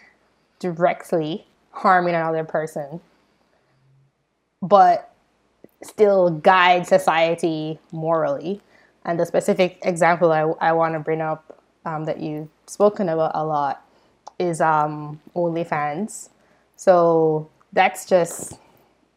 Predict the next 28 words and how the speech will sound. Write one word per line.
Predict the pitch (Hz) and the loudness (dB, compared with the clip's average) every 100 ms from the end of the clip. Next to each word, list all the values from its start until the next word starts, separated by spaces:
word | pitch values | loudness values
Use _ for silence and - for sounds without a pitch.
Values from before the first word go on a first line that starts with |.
| _ _ _ - - | _ _ _ -20 -12
one | 185 185 180 | -2 0 0
specific | 202 190 180 - 170 - _ | 0 -2 -2 -4 -6 -8 _
thing. | - 151 143 180 - _ | -8 -8 -8 -12 -14 _
I | 180 190 | -2 0
made | 185 185 | 0 0
a | 170 | -2
video | 180 170 170 170 170 156 | -2 -2 0 0 0 0
on, | 156 160 156 160 156 156 _ _ _ _ - | -4 -6 -8 -8 -10 -14 _ _ _ _ -2
um, | 160 156 147 - | -2 -2 -6 -10
Pornhub | - 180 196 196 143 175 - _ _ _ | -2 0 0 0 -2 -6 -10 _ _ _
where | - 170 | -2 0
I | 156 | 0
went | 175 175 | 0 -2
into | 170 175 170 | -6 -4 -4
a | 160 160 156 170 | -2 -4 -4 -4
little | 170 170 165 | -6 -8 -6
bit | 170 | -4
of | 165 156 | -4 -4
detail | 165 175 165 160 | -8 -4 -2 -2
about, | 160 156 151 - | -2 -2 -4 -8
you | 165 | -10
know, | 151 | -6
what | 151 | -4
I | 156 | -6
thought | 160 160 | -4 -6
about | 156 160 | -4 -6
that | 151 147 | -8 -8
topic. | 156 156 156 | -8 -6 -10